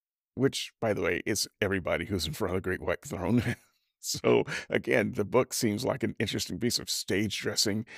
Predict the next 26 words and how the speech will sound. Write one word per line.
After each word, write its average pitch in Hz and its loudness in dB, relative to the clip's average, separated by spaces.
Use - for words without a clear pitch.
where 98 4
God 107 4
pretends 107 0
to 98 -2
look 110 0
at 104 2
a 85 0
book 110 -2
and 107 -2
says, 104 -2
"Hmm, 120 2
your 131 4
name 113 4
isn't 120 4
in 120 2
here." 101 0
<laughs> - -2
And 139 2
so, 131 6
what 107 4
do - 0
you 160 0
do 110 4
at 104 0
that - 2
point? - -8